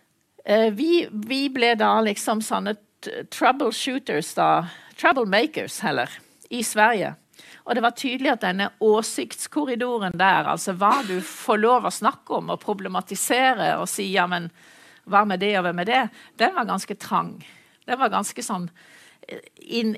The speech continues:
i, den var ganske forstått da. Det er litt sånn konsensussirkelen. Dette må du være innenfor, ellers blir du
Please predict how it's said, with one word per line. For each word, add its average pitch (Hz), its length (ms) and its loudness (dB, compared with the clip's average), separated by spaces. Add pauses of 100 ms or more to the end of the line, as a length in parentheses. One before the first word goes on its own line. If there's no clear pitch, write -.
(100)
i, 202 220 -2
den 220 220 -2
var 330 140 -6
ganske 220 260 -4
forstått - 720 -6
da. - 140 -2 (140)
Det - 120 2
er 208 80 0
litt 226 120 -4
sånn 180 220 -2 (400)
konsensussirkelen. 202 1800 -4 (400)
Dette 208 440 -4
må 214 120 0
du 190 120 -4
være 170 220 0
innenfor, 190 680 -2 (200)
ellers 185 400 0
blir 185 340 -2
du 147 320 -4